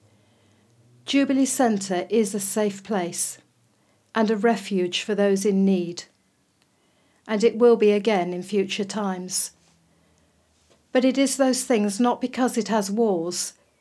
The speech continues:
but because of the presence of God's Spirit and God's people, and the way we serve others. God still has a community of people. He still has a family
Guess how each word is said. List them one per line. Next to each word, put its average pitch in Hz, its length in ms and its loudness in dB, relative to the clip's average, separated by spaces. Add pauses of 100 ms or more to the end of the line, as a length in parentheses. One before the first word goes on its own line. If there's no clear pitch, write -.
(460)
but 240 120 2
because 233 440 0
of 240 80 -2
the 208 80 -6
presence 214 640 -4
of 196 80 -8
God's 196 260 -4
Spirit 202 580 -4
and 196 200 -2
God's 202 320 -4
people, 190 500 -6 (640)
and 220 160 0
the 226 60 4
way 214 260 4
we 196 140 4
serve 196 360 -2
others. 190 520 -4 (1600)
God 247 280 2
still 240 440 2
has 190 200 -2
a 196 60 -4
community 208 640 -2
of 196 120 -6
people. 196 520 -6 (760)
He 233 140 -4
still 233 460 2
has 196 220 -2
a 196 60 -4
family 180 640 -4